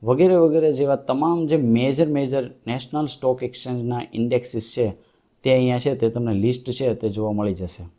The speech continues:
અને same to same એવી જ રીતે જો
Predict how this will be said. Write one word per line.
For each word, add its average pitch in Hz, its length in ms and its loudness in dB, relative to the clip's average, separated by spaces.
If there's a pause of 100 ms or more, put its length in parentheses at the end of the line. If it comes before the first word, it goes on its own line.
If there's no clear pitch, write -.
(240)
અને 123 140 2
same 175 320 2
to 185 120 4
same 120 200 0 (200)
એવી 196 240 6
જ 143 100 4
રીતે 101 280 4 (920)
જો 117 220 6